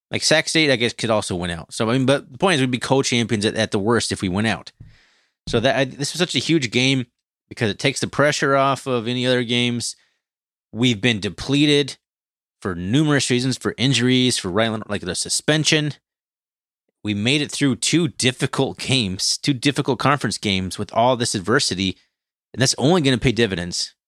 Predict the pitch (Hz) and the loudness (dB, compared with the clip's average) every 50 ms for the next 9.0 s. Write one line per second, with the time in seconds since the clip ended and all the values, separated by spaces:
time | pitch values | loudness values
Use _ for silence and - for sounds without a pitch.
0 | _ _ _ _ _ - 117 110 104 90 - 101 87 82 78 73 - - _ _ | _ _ _ _ _ -2 0 0 0 0 0 0 -2 -2 -2 -6 -10 -18 _ _
1 | _ _ - - - 117 117 - 123 135 135 147 127 104 - - 127 113 104 - | _ _ -10 -6 -2 -2 0 0 2 2 2 2 2 2 2 0 0 0 0 0
2 | 98 95 101 - 110 98 90 95 107 92 87 - - 92 95 101 123 127 120 - | 0 0 0 -2 0 0 2 2 2 0 -2 -2 -2 -2 0 2 0 0 0 0
3 | - 160 147 110 95 92 95 117 139 139 127 113 117 120 117 110 104 90 107 104 | 2 2 2 2 0 0 2 2 2 2 2 2 2 2 2 0 0 0 2 2
4 | 110 101 - 117 113 104 98 104 104 104 - - 107 95 - - 101 101 101 92 | 2 0 -2 -2 -2 0 2 0 0 0 0 -2 -2 0 2 2 2 4 2 0
5 | - _ _ _ _ _ _ - 90 87 78 104 107 117 131 127 123 120 113 92 | -2 _ _ _ _ _ _ -10 -8 -4 0 2 2 4 4 2 2 0 0 2
6 | 135 151 151 147 - 147 143 139 - - - - _ _ _ _ _ _ _ _ | 2 0 2 2 2 0 2 2 0 -2 -2 -4 _ _ _ _ _ _ _ _
7 | 98 92 92 120 123 117 113 - - - - _ _ _ _ _ - - - 135 | -8 -2 2 2 4 2 2 -2 -6 -12 -16 _ _ _ _ _ -12 -4 0 2
8 | 123 107 101 107 104 92 98 107 95 101 101 92 98 101 98 95 95 90 - | 2 4 4 4 4 4 2 2 2 2 2 2 2 2 4 2 2 0 -2